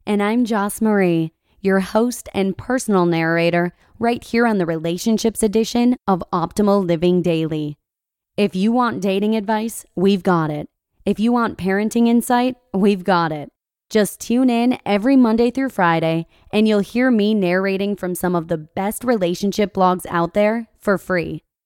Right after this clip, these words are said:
And you can rest assured that it's always with permission from the authors. Today,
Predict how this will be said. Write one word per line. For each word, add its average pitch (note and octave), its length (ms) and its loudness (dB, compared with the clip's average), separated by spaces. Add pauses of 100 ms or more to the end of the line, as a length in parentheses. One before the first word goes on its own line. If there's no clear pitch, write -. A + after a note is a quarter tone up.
(320)
And A#3 160 0
you B3+ 80 0
can C#4 180 -2
rest F#3+ 300 -4
assured E3+ 580 -2 (240)
that G3 160 -4
it's G3+ 260 -8
always G#3+ 360 4
with A#3+ 160 0
permission F#3 480 0
from F#3 140 -2
the F3+ 120 2
authors. D#3+ 600 -6 (640)
Today, G#3+ 500 2